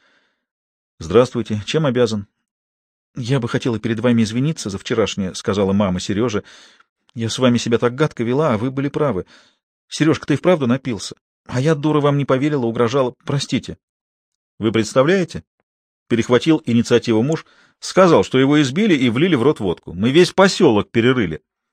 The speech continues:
"Наверное, по пути раскрыли пару-тройку преступлений", — едко заметил я. "Ну, не без этого", — улыбнулся полковник. "А — Оказывается, они с ребятами решили водку попробовать, чтоб, значит, побыстрее повзрослеть.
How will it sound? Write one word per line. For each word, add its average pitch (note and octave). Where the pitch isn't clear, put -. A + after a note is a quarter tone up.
"Наверное, G#2
по F#2+
пути -
раскрыли G#2
пару-тройку G2
преступлений", — A#2
едко F#2+
заметил G2+
я. F2
"Ну, C3+
не C#3+
без F2
этого", — C#3+
улыбнулся A#2+
полковник. A2
"А — B2+
Оказывается, F3
они F3
с -
ребятами D#3+
решили C3
водку D#3
попробовать, G2
чтоб, G#2+
значит, A2+
побыстрее C3
повзрослеть. A#2